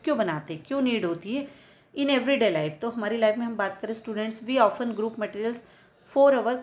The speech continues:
convenience, मतलब हम हमारी कन्वीनियंस, हमारी फैसिलिटी, हमारी सुविधा के लिए ऐसा करते हैं। At home,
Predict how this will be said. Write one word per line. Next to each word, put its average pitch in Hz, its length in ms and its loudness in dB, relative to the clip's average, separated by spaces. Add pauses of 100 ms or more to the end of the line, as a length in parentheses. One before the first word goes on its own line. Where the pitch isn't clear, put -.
convenience, 170 640 -6
मतलब 269 280 -10
हम 226 140 -2
हमारी 202 300 -4
कन्वीनियंस, 175 520 -2
हमारी 185 220 -4
फैसिलिटी, 202 520 -4
हमारी 185 280 -4
सुविधा 190 360 -4
के 196 120 -6
लिए 202 140 -2
ऐसा 175 180 -4
करते 160 340 -8
हैं। 156 120 -6 (440)
At 233 160 -4
home, 214 180 -2